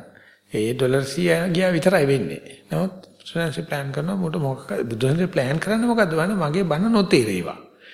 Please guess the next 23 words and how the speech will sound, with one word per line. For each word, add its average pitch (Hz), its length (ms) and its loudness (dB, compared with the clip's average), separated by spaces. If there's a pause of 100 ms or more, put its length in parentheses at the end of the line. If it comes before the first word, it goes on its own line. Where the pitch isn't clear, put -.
(260)
මගේ 139 320 4
එදෙන 156 220 4
මතක 190 340 4
නොහිටීවා 165 680 6
කියලා. 107 240 2
ඉතින් 226 200 2 (3250)
දැන් 127 120 2
සාමාන්‍යයෙන් 135 600 2
ගියා 139 180 4
නම් 143 180 -2
මම 139 300 0
මේ 131 160 2
මිනිහට 131 300 0
බණ 131 220 -2
ඔක්කොම 127 300 -2
මට 120 180 0
මම 113 120 -2
ඒක 120 200 -2
වැටහෙන්න 113 460 -2
ඕනේ 135 240 2
ඒක 113 140 -4
නේ 123 200 0
හිතෙන්නේ. 240 520 -2